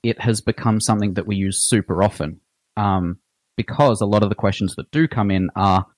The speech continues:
"I'm on a laptop and my screen is black, I don't know what to do," right? Um, and at that stage, it comes down to more,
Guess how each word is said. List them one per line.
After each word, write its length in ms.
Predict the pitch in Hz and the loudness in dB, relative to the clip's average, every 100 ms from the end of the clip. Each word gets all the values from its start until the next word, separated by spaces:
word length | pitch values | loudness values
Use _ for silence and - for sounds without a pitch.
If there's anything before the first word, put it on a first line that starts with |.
| - | -4
"I'm 160 | 117 | 2
on 80 | 113 | 4
a 80 | 104 | 4
laptop 420 | 104 101 113 101 - | 4 2 0 -2 -2
and 180 | 98 | -2
my 140 | 95 95 | 0 -2
screen 340 | - 117 107 | -2 0 2
is 100 | 95 | 0
black, 300 | - 92 92 | -2 -4 0
I 60 | 98 | 0
don't 160 | 92 | 2
know 120 | 90 90 | 0 0
what 180 | 87 | -2
to 100 | - | -4
do," 220 | 85 82 - _ _ - | -2 -2 -4 _ _ -14
right? 300 | 90 85 101 - _ _ _ - | -8 -4 -6 -8 _ _ _ -2
Um, 360 | 110 104 95 95 | 2 4 4 2
and 100 | 117 | 2
at 140 | 113 - | 2 2
that 240 | 120 - | 2 2
stage, 400 | - 113 104 104 | 0 2 2 0
it 80 | - | -2
comes 260 | 113 107 | 0 0
down 260 | 98 104 104 | 2 0 2
to 100 | 104 | 0
more, 420 | 101 98 95 92 | 0 2 0 -2